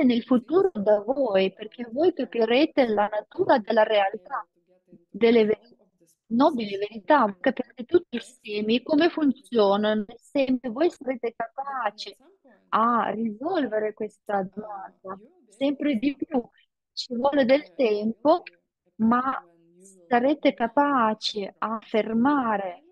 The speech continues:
Speaker 2: la
Speaker 1: in this
Speaker 2: sofferenza. Ci
Speaker 1: realization.
Speaker 2: sarà il punto quando voi
Speaker 1: Uh,
Speaker 2: non
Speaker 1: and there is
Speaker 2: avrete
Speaker 1: a,
Speaker 2: più
Speaker 1: also
Speaker 2: problemi.
Speaker 1: the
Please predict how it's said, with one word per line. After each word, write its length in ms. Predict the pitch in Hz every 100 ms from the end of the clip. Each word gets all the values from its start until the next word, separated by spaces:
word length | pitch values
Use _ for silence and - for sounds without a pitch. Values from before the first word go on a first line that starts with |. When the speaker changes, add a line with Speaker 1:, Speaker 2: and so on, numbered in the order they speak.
| _ _ -
Speaker 2:
la 100 | 214
Speaker 1:
in 0 |
this 60 |
Speaker 2:
sofferenza. 640 | 233 214 240 269 294 220 -
Ci 160 | - 240
Speaker 1:
realization. 80 | -
Speaker 2:
sarà 220 | 254 277
il 120 | 269
punto 560 | - 240 202 - - 196
quando 800 | - 247 262 226 208 202 208 208
voi 760 | 254 285 254 226 214 214 - _ 226
Speaker 1:
Uh, 100 | 285
Speaker 2:
non 200 | 262 233 _
Speaker 1:
and 340 | 226 226 220
there 120 | 226
is 40 | 247
Speaker 2:
avrete 460 | 233 247 370 - 277
Speaker 1:
a, 40 |
Speaker 2:
più 200 | - 311
Speaker 1:
also 60 | -
Speaker 2:
problemi. 840 | 240 240 262 320 226 196 202 202 -
Speaker 1:
the 100 | _